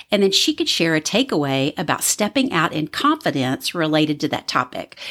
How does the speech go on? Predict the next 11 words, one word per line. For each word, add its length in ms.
So 160
if 60
she 140
had 160
guests 340
talk 200
about 240
motherhood, 760
talk 220
about 260
parenting, 720